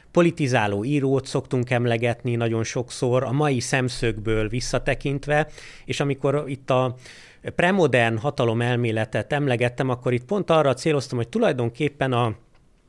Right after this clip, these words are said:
a politikai állam és a polgári társadalom ebben a fajta gondolkodásmódban nem vált még ketté, tehát a, a közélet és a magánélet nagyon egységet alkotott Ilyesnél, akkor is, amikor a pusztulást, vagy akár a puszták népét, ö, megírta.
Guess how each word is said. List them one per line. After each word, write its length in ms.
a 180
politikai 520
állam 240
és 140
a 40
polgári 420
társadalom 640
ebben 300
a 60
fajta 360
gondolkodásmódban 960
nem 200
vált 280
még 220
ketté, 480
tehát 180
a, 200
a 60
közélet 520
és 140
a 40
magánélet 720
nagyon 200
egységet 640
alkotott 680
Ilyesnél, 800
akkor 320
is, 140
amikor 340
a 80
pusztulást, 680
vagy 120
akár 280
a 40
puszták 460
népét, 580
ö, 140
megírta. 720